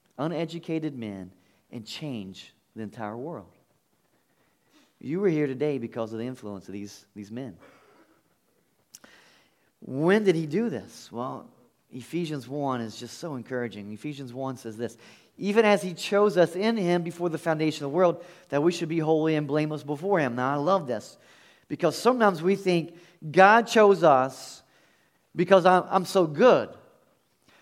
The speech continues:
Like LeBron James chose me because of how great of a basketball player I am, right? No. See, he would pick me very much how God picks us just to prove a point,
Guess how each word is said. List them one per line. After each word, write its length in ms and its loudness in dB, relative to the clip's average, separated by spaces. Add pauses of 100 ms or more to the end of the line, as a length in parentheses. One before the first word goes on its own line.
(120)
Like 240 6
LeBron 500 4
James 400 0 (420)
chose 460 6
me 400 2
because 680 2 (340)
of 80 -6
how 200 8
great 240 6
of 80 0
a 40 -4
basketball 460 6
player 260 0
I 60 0
am, 260 -8
right? 320 2 (960)
No. 240 0 (220)
See, 160 0
he 160 4
would 160 -2
pick 240 2
me 180 0
very 220 4
much 220 0
how 260 4 (360)
God 360 6
picks 260 0
us 220 6
just 180 -2
to 60 -8
prove 180 0
a 60 -6
point, 480 0